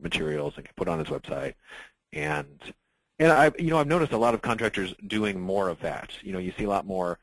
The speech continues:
About Us pages that talk about the history of the company, and they talk about the team that's involved and, you know, who this company really is,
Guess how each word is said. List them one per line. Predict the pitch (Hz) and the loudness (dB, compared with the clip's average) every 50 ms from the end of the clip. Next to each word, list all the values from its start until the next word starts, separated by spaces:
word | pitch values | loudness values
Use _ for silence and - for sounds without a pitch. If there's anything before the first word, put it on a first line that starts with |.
| _ - _ _ - | _ -20 _ _ -10
About | 92 92 - 98 98 98 - | -8 -2 0 0 0 0 -2
Us | 92 92 90 87 - | -2 -2 -2 -4 -4
pages | - - 95 90 87 87 85 - | -6 -4 -4 -4 -4 -4 -6 -6
that | - - | -6 -6
talk | - - 82 82 - | -2 -2 -2 -2 -2
about | 82 - 82 80 80 78 - _ _ - | -4 -2 -2 -2 -2 -6 -8 _ _ -10
the | - 92 | -6 -6
history | 92 78 - - 82 | -6 -4 -4 -4 -4
of | 78 | -4
the | 76 | -4
company, | - - 139 123 - 107 104 98 98 95 92 | -2 -2 -2 -2 -2 -4 -4 -4 -2 -2 -4
and | 87 85 | -4 -6
they | 82 | -8
talk | - - 80 73 - - | -8 -6 -8 -6 -6 -8
about | - 76 - - - _ - | -10 -10 -10 -12 -14 _ -14
the | 87 | -14
team | - - - - 139 135 131 127 120 | -10 -8 -6 -4 -4 -2 -2 0 0
that's | 113 107 - - | -2 -2 -2 -4
involved | 98 95 92 95 92 92 92 90 90 87 85 82 80 - - _ - - - - _ _ _ - | -8 -2 0 2 4 6 6 4 4 2 0 -2 -6 -12 -20 _ -20 -20 -20 -20 _ _ _ -12
and, | 90 87 85 85 85 82 80 80 78 | -8 -6 -6 -4 -6 -6 -8 -10 -10
you | 78 78 | -8 -8
know, | 76 78 | -8 -6
who | - 120 120 110 | -2 0 2 2
this | 101 92 - | 2 2 0
company | - 113 101 - - 92 85 | -2 -4 -4 -4 -4 -4 -2
really | 80 85 87 82 80 82 78 | 0 0 0 0 0 0 2
is, | 117 135 110 87 80 76 73 78 | 2 4 4 4 2 0 -2 -4